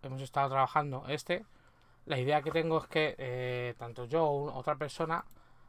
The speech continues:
estará, por ejemplo, en este caso Warhammer cuarenta mil, traduciendo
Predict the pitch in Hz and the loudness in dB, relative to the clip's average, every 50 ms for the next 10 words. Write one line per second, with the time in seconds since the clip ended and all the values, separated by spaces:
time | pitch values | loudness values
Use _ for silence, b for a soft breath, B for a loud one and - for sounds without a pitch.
0 | b b b - - - - - - 165 165 147 - - - 160 156 160 160 156 | b b b -20 -20 -20 -12 -6 -4 -2 -2 -2 -2 2 4 4 6 6 6 4
1 | 165 160 147 - 165 160 147 147 156 165 160 - - - - 135 135 143 139 - | 4 2 0 0 -2 -4 -2 0 0 0 0 -2 -4 -10 -8 -6 -6 -6 -6 -4
2 | - - 151 - - 131 127 123 - - 139 131 - 151 156 151 - 165 165 180 | 0 0 0 2 2 0 -2 -2 -2 -4 -6 -4 -4 -4 -4 -2 -4 -4 -2 -4
3 | 185 196 208 - - - - - b b b b b b b b b b - - | -6 -6 -8 -12 -16 -20 -20 -20 b b b b b b b b b b -20 -20
4 | - - - - - 165 165 170 170 170 156 - - 175 170 165 165 165 156 160 | -20 -20 -12 -2 2 4 4 4 4 2 -2 -2 0 2 2 4 4 2 2 2
5 | 170 175 - | 2 0 -2